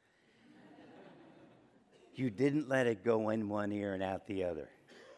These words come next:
That was one of the favorite things she'd say. <laughs> You know? Listen to me.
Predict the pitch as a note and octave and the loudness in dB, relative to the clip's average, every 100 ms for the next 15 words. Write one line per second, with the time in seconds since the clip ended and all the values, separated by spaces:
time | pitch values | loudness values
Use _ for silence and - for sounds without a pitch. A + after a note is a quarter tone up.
0 | - - - - B2 B2+ G#2 A2+ A#2+ B2 | -20 -20 -14 -4 -4 -2 -4 -2 0 0
1 | A2 - C3+ C#3 C#3 B2 D3 B2+ G#2+ - | -2 0 2 2 0 -2 -2 -2 -2 -4
2 | B2 G#2 F#2+ - G2 D2+ - A#2 G#2 G2 | -8 -8 -6 -2 0 -2 -6 -6 -4 -6
3 | - A2+ G2+ G2 - - - - - - | -4 -4 -4 -10 -16 -20 -20 -20 -20 -20
4 | _ _ _ _ _ _ _ _ _ _ | _ _ _ _ _ _ _ _ _ _
5 | _ _ - D3 D3+ B2+ G#2+ F2 | _ _ 4 4 6 0 0 -4